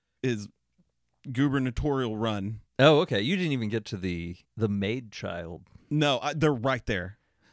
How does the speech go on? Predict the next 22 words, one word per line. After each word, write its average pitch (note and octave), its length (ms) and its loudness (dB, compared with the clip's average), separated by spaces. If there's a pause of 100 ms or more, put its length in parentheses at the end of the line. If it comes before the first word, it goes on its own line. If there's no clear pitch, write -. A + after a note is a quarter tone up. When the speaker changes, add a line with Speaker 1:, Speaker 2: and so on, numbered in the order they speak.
(100)
Speaker 1:
Because C3 320 0
they're B2+ 120 -2
talking C3+ 280 -4
about A#2+ 180 -4
the A#2+ 40 -2
Me A2+ 220 -2
Too C3+ 240 -2
stuff, G#2 340 -4
but A#2 140 -2
it A2 100 -8
kinda A2 320 -6
s-, A#2+ 140 -4
surged B2 400 -4
him C#3+ 100 -2
in D3 80 -2
the D3 80 -4
polls D3+ 400 -2
instead B2+ 280 -4
of A#2 60 -6
going A2+ 220 -2
against A2 300 -6
him. F3 180 -6